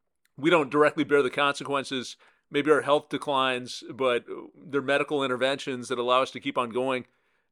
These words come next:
So this pain can endure for a very, very long period of time.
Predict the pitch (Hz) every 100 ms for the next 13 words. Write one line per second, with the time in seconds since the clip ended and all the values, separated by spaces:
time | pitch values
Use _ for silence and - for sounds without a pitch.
0 | - - 190 160 - _ 143 233 - 185
1 | 196 185 170 143 139 170 156 - 143 127
2 | 123 120 _ 151 113 113 175 170 151 156
3 | 147 143 131 143 131 117 - 147 139